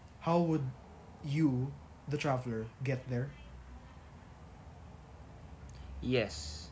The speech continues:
Speaker 2: It, yeah, I think that's the best way to explain
Speaker 1: Yeah,
Speaker 2: it.
Speaker 1: because, like, do you introduce a pirate? You need, you need, that's how you're gonna get, that's probably how you're gonna get there.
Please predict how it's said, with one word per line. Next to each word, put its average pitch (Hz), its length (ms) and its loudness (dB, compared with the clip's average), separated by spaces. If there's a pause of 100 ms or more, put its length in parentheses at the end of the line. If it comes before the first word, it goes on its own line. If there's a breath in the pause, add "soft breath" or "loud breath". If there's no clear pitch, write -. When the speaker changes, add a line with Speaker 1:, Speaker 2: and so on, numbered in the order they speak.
(640)
Speaker 2:
It, 151 220 4
yeah, 147 240 4
I 143 100 6
think 190 200 4
that's 160 160 6
the 143 80 2
best 127 300 2
way 123 120 4
to 117 140 -4
explain - 580 0
Speaker 1:
Yeah, 226 140 10
Speaker 2:
it. 151 60 6
Speaker 1:
because, 180 180 2
like, 196 180 0 (800)
do 196 80 6
you 247 160 6
introduce 233 420 4
a 190 40 -2
pirate? 151 440 4 (180)
You 196 120 6
need, 208 220 8
you 190 140 2
need, 208 180 4
that's 190 240 2
how 156 140 2
you're 131 140 2
gonna 117 160 2
get, 110 240 -4
that's 135 120 0
probably 127 240 -2
how 113 80 -2
you're 110 200 -4
gonna 107 200 -6
get 107 100 -6 (100)
there. 113 180 -6